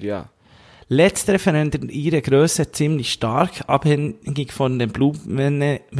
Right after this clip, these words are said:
Speaker 2: die im Schwellkörpergewebe vorhanden ist.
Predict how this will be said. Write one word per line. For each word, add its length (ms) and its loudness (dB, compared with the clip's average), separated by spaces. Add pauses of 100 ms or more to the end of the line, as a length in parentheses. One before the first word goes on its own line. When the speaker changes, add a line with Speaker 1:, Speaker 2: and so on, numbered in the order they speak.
(260)
Speaker 2:
die 280 -4
im 160 0
Schwellkörpergewebe 1400 2
vorhanden 560 -2
ist. 560 -2